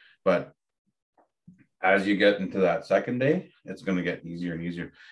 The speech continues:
You just f-, have to, you have to limit your, uh, when you start getting past the second day, like, 'cause I, I fast here, like, I usually do three fast,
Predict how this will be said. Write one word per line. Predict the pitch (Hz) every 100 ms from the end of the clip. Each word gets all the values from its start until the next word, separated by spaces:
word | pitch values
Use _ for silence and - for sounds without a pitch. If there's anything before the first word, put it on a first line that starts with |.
| -
You | 110
just | 131 127 117
f-, | 95
have | - 107 104 -
to, | 107 92 90
you | 101
have | 107 110
to | 98
limit | 95 98 92 -
your, | 92 85
uh, | 82 78 69 - - _ _ _ _ -
when | 95
you | 92
start | - 110 -
getting | 110 92
past | 90 95 95
the | -
second | 98 101 107
day, | 113 131 131 - - - - -
like, | 117
'cause | 117 123
I, | 135 135 92
I | 123
fast | 127 113 101 -
here, | 101 95
like, | 95 90
I | 98
usually | 104 104 101
do | 92
three | 85 95
fast, | 92 90 90 87 -